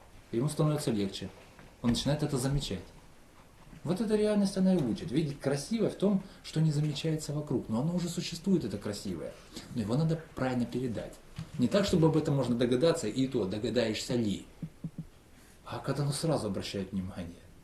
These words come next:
И это как ребёнку легче тогда воспринимать. Но, как сказать, это искусство, если вы встречаетесь нередко с ситуацией, ну, по крайней мере, я с этим столкнулся, наверняка и вы сталкивались, когда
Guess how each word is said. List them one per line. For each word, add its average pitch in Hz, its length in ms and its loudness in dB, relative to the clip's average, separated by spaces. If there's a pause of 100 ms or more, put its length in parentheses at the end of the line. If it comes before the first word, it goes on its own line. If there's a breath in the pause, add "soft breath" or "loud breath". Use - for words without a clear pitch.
(580)
И 101 60 -6
это 131 280 -4 (100)
как - 160 -12
ребёнку 131 420 -2
легче 117 360 -4
тогда 104 260 -6
воспринимать. 104 560 -8 (800)
Но, 123 140 -2
как 151 180 0
сказать, 147 380 0
это 143 200 2
искусство, 147 520 0
если 120 480 0 (1200 loud breath)
вы 135 140 4
встречаетесь 139 680 4
нередко 135 560 2
с - 60 -8
ситуацией, 123 800 0 (340)
ну, 110 80 -6
по 123 100 -4
крайней 139 220 2
мере, 127 160 4
я 127 180 2
с - 120 -4
этим 123 180 -4
столкнулся, 123 560 -2
наверняка 117 480 0
и 127 40 2
вы 123 120 0
сталкивались, 95 540 -2
когда 117 420 0